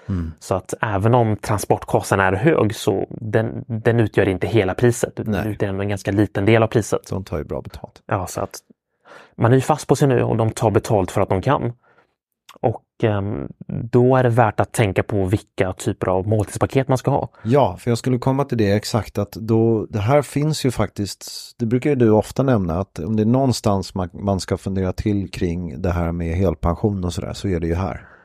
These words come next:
Speaker 2: Precis.
Speaker 1: Ja, berätta om det.
Speaker 2: <clears throat> Jag kan ju berätta lite grann om min egen upplevelse
Speaker 1: Ja.
Speaker 2: när jag skulle boka hotell, så att jag sitter ju på lite poäng på Hilton.
Speaker 1: Mm.
Speaker 2: Eh, och jag ville boka ett ganska nyöppnat hotell som heter Hilton Maldives Amingiri.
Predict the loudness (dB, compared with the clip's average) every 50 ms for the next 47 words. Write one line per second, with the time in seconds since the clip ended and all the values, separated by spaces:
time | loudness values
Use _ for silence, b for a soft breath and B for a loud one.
0 | B B B 0 2 2 4 6 4 4 4 0 -2 -4 -6 -6 -8 -10 -6 -2
1 | 0 0 0 2 2 2 2 2 0 -2 -6 -10 -16 _ _ _ _ _ _ -4
2 | 2 2 2 2 2 0 0 2 0 2 2 2 2 2 4 4 4 4 4 2
3 | 2 2 2 2 2 2 0 0 0 0 0 0 0 -2 -2 -4 -4 -2 0 0
4 | 2 2 2 0 0 0 0 2 2 2 2 0 -2 -2 -2 -4 -4 -2 -4 -4
5 | -4 -6 -10 -14 -12 -8 -6 -4 -2 -2 -2 -2 0 -2 0 0 0 -2 -2 -2
6 | -4 -4 -2 -2 -2 -2 -4 -8 _ _ -2 0 0 0 0 -4 -4 -4 -2 -2
7 | 0 2 4 2 4 2 0 0 0 -2 -6 _ -6 -4 -4 -4 -4 -4 -6 -10
8 | B B B -4 -2 -2 -2 0 0 2 2 4 4 6 4 4 4 4 2 2
9 | 0 _ 0 0 0 0 -2 -4 -6 -8 -10 -12 -12 -8 -4 -6 -4 -4 -2 -2
10 | -2 0 0 0 2 4 4 4 4 2 2 -2 -4 -4 -2 -4 -4 -4 -4 -4
11 | -4 -4 -2 2 2 4 4 2 2 2 2 2 2 2 2 2 2 2 2 0
12 | 0 -2 -4 -8 -6 -4 -2 0 0 2 4 4 4 6 4 4 2 -2